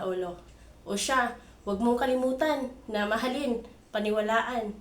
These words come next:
ang iyong sarili kaysa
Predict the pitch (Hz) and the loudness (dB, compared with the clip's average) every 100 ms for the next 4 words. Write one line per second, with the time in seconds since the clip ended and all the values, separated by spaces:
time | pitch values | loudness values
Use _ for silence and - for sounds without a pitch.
0 | - - - - 214 226 226 226 240 208 | -16 -20 -16 -8 -2 2 2 2 0 0
1 | 202 190 185 - - - - - - - | 0 -2 -4 -8 -20 -20 -20 -20 -20 -20
2 | - 214 214 214 226 208 196 190 | -10 -4 -2 2 4 4 4 0